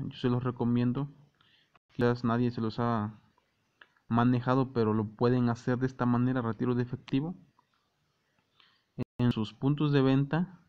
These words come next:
en zonas rurales principalmente, y va a ser un gran, eh, apoyo para, para la gente que vive en su zona, y a la vez ustedes pueden generar ingresos igualmente en su negocio.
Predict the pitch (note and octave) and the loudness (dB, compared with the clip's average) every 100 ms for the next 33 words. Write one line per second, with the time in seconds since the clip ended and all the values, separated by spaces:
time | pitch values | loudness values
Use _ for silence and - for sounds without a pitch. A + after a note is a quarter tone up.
0 | - B2 A2 B2+ C3+ C#3 C3+ C3 C3+ C3+ | -14 -10 -4 0 2 2 2 2 0 -2
1 | A#2+ B2 B2 B2+ C3 D3 F3 - _ _ | -6 -2 0 0 0 -4 -8 -12 _ _
2 | _ _ _ _ - B2+ A#2+ A#2 B2 A#2+ | _ _ _ _ -6 -2 0 -2 -4 -4
3 | - _ _ _ _ - C3+ C#3 B2 B2+ | -8 _ _ _ _ -4 0 2 2 2
4 | C3 B2+ B2 - - - _ _ _ _ | 0 -2 -6 -12 -20 -20 _ _ _ _
5 | _ _ _ _ _ - A#2+ G#2 A2+ - | _ _ _ _ _ -6 -2 0 -2 2
6 | C3 C3 B2+ A2 G#2 G#2 A2 - - - | 2 2 2 2 2 0 -6 -10 -18 -20
7 | - - _ _ _ _ _ _ A#2 A#2 | -20 -20 _ _ _ _ _ _ 0 4
8 | A#2+ B2+ D3+ D3 - C3 C3 C3 C3+ - | 4 4 0 -2 0 2 4 2 0 0
9 | C#3+ D3 D3+ D#3 - _ - D3 D3 B2+ | 2 2 0 -4 -16 _ -8 -2 0 2
10 | A2+ A#2 C3 - _ _ - A#2+ C3 C3 | 2 0 -2 -8 _ _ -8 -2 0 0
11 | - B2 B2 A#2+ A2 A2 A2+ A2 A2 - | 0 0 2 0 -2 -2 -2 -2 -4 -4
12 | G#2+ - _ _ _ _ _ _ _ - | -8 -10 _ _ _ _ _ _ _ -20
13 | - A#2 A2 A2 A2+ A2 G#2+ - - G#2+ | -12 -4 -2 0 0 -2 -4 -6 -8 -6
14 | - A2 G2 F#2+ - - | -2 -2 -2 -4 -10 -12